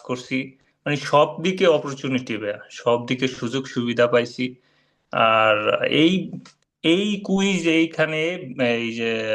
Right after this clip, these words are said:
অ্যাপসে যেগুলো আছে এগুলাই আপনার সবকিছু এই রিয়েল এসকাদায় আমি পাইছি, এই হুবহু একদম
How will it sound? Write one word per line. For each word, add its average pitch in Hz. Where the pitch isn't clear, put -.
অ্যাপসে 127
যেগুলো 120
আছে 120
এগুলাই 208
আপনার 160
সবকিছু 156
এই 139
রিয়েল 127
এসকাদায় 117
আমি 107
পাইছি, -
এই 131
হুবহু 160
একদম 123